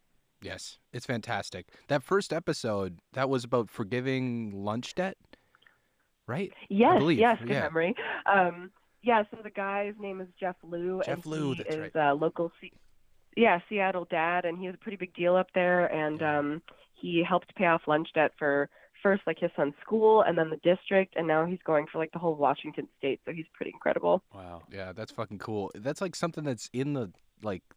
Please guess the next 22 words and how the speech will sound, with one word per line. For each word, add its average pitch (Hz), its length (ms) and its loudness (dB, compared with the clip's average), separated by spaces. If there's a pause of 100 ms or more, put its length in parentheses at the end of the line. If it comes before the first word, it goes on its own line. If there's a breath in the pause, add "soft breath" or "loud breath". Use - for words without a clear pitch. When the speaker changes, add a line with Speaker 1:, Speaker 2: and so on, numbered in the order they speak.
Speaker 1:
debate 107 400 -6 (120)
now. 85 280 -8
Like, 101 160 -8
it's 110 140 -10
Speaker 3:
It 143 40 4
Speaker 1:
in 139 40 2
the 135 80 4
Speaker 3:
is. 123 80 2
Speaker 1:
lexicon 98 500 -2
in 92 80 -6
twenty 104 280 -6
twenty. 95 480 -8
Speaker 2:
I 208 100 4
Speaker 1:
It's 233 80 4
Speaker 2:
know. 269 400 2
Speaker 1:
like, 135 160 -12
yeah, 107 220 -2
that 104 180 -2
is 110 100 -6
a 104 80 -2
Speaker 2:
I 247 60 -2
Speaker 1:
platform. 95 480 -6